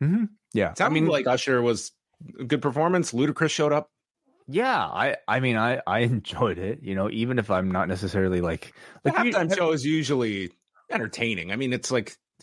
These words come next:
Speaker 2: fifteen minutes of your life. How, how bad could it be?
Speaker 1: Like, I don't even, I don't even know if I, I qualified, um, as, as an Usher fan, but if you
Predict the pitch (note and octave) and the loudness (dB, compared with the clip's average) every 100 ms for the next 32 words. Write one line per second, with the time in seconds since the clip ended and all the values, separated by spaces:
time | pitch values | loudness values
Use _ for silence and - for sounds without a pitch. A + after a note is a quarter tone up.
0 | - G3 E3+ C#3 B2+ B2+ F#2+ F#2 E2+ - | -2 0 2 2 2 -2 -6 -8 -10 -10
1 | - C3 A#2 A#2+ F#2+ F#2+ - D#2+ C#2+ D2+ | -2 0 2 0 -2 -2 -4 -14 -14 -14
2 | - _ _ - D#3 G3+ A#3 G3 E3+ - | -16 _ _ -6 -4 -2 0 0 -2 0
3 | F3 G3 D#3+ D3 A#2 G#2+ G2+ G#2 G#2+ A2 | 0 2 2 0 2 0 2 0 0 0
4 | A2 G#2+ G2+ F#2+ F2+ - - F#2+ F2+ E2+ | 0 2 2 2 -2 -10 -6 -4 -2 -2
5 | F#2 F2+ - G2+ G2 G2+ - - B2+ B2 | -4 -4 -4 0 2 0 0 -2 0 2
6 | F#2+ D#2 - G2 F#2 _ G2+ G#2 A2+ A2 | 0 -2 -2 0 0 _ -6 -2 0 0
7 | A2 | -2